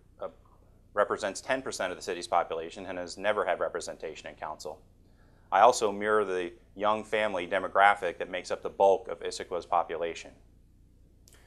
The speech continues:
Now, I mentioned making, uh, for more engaged citizens, and that's actually where you come in.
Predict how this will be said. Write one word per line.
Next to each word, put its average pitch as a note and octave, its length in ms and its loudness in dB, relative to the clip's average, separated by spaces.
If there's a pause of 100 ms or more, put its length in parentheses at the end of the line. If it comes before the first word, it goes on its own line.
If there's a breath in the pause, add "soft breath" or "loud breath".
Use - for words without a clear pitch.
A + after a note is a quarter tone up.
(180 soft breath)
Now, G2+ 80 2
I G#2 60 6
mentioned B2+ 360 2
making, A2 480 0
uh, F2+ 200 0
for F#2 200 -4
more G2 280 0
engaged F#2 340 -2
citizens, F2 460 -8
and E2+ 120 -8
that's F#2+ 180 -2
actually G2+ 260 -4
where F#2+ 160 -2
you G2 180 -6
come D#2+ 260 -4
in. D2 160 -14